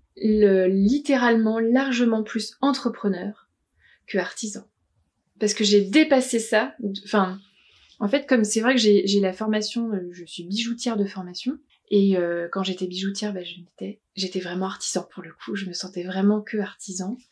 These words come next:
et pas du tout entrepreneur. Mais j'ai switché en changeant de marque, en, en créant, euh, Vitamine C. Je me sens littéralement plus entrepreneur.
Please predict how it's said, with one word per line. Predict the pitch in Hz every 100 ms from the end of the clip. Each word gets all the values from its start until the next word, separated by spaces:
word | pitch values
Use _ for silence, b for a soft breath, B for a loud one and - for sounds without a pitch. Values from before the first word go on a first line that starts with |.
| -
et | 190
pas | - 220
du | 208
tout | 208
entrepreneur. | 208 202 196 - 185 190 202
Mais | 208 196
j'ai | 196
switché | 196 - 240 - 226 214
en | 208 196 196 196
changeant | - 220 214 214 220
de | 202
marque, | 196 220 - -
en, | 196 180 180 196 -
en | 185 185 -
créant, | - 220 214 214
euh, | 190
Vitamine | 180 196 202 190 196
C. | - 220 - B B B
Je | - 208
me |
sens | 196 208 196
littéralement | 202 202 196 185 190 190
plus | 202 202 -
entrepreneur. | 214 208 208 - 196 190